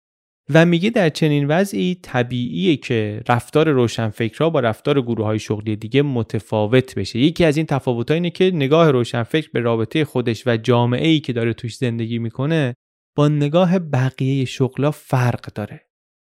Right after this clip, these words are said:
یعنی چی؟ یعنی روشنفکر رابطهٔ خودشو با جامعه یه طور دیگه می‌بینه، متفاوت از شاغلین بقیهٔ شغلا می‌بینه.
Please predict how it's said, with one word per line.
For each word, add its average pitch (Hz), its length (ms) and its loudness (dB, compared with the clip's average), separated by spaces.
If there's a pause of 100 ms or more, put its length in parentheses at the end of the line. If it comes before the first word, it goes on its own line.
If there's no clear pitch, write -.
یعنی 147 200 4
چی؟ 160 200 -2
یعنی 139 300 2
روشنفکر 135 720 -2
رابطهٔ 117 540 2
خودشو 113 420 -6
با 110 140 -2
جامعه 113 460 -2
یه 147 200 -4
طور 147 380 0
دیگه 135 440 2
می‌بینه، 101 600 0
متفاوت 123 580 2
از 117 180 -2
شاغلین 113 420 2
بقیهٔ 104 380 0
شغلا 107 380 -2
می‌بینه. 98 540 -6